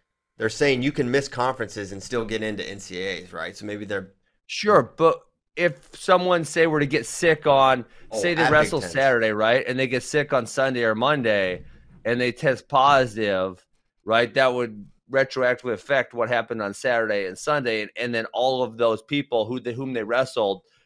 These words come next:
Speaker 2: would be contacts.
Speaker 1: Do you, Andy, do you have any idea how often,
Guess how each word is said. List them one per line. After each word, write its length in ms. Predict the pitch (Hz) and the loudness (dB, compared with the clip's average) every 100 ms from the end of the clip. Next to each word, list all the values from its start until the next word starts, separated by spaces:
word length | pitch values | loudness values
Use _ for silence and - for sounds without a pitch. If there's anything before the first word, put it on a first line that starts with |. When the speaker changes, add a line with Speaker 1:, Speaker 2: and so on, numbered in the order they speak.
| - | -8
Speaker 2:
would 160 | 110 104 | -6 -6
be 120 | 107 | -8
contacts. 800 | - 120 123 95 - - _ _ _ _ _ _ _ - | -4 -4 -4 -6 -10 -12 _ _ _ _ _ _ _ -10
Speaker 1:
Do 140 | 143 | -6
you, 220 | 233 233 _ - | -4 -6 _ -6
Andy, 240 | 165 180 | -2 -2
do 80 | 160 | 0
you 60 | 190 | 2
have 120 | 240 | 2
any 180 | 208 190 | 0 0
idea 320 | 170 147 151 | -2 0 -2
how 220 | 131 143 - | 0 -2 0
often, 680 | 120 127 135 127 117 104 | 0 -2 -4 -6 -6 -8